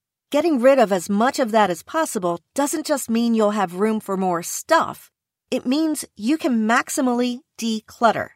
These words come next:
And not to get too deep into Marie Kondo territory, but that also might provide a heaping dose of peace of mind. For those who value performance above design, a few technical details.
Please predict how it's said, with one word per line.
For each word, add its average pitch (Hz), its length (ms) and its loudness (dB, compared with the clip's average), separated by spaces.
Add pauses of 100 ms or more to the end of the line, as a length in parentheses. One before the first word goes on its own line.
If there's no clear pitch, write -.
(380)
And 233 360 2
not 226 260 4
to 220 100 -4
get 196 200 0
too 233 200 -2
deep 220 320 -6
into 185 240 -2
Marie 185 280 0
Kondo 190 480 0
territory, 196 720 0
but 190 260 0 (120)
that 226 200 0 (100)
also 262 380 2
might 220 300 2
provide 208 400 2
a 185 40 -4
heaping 196 540 -6
dose 185 340 0
of 180 180 -8
peace - 280 -8
of 160 140 -10
mind. 180 480 -2 (1400)
For 254 240 2
those 262 340 6
who 349 160 2
value 262 380 4
performance 233 600 -2
above 214 280 6
design, 196 560 2
a 208 120 4
few 262 300 -4
technical 226 580 0
details. 185 720 -4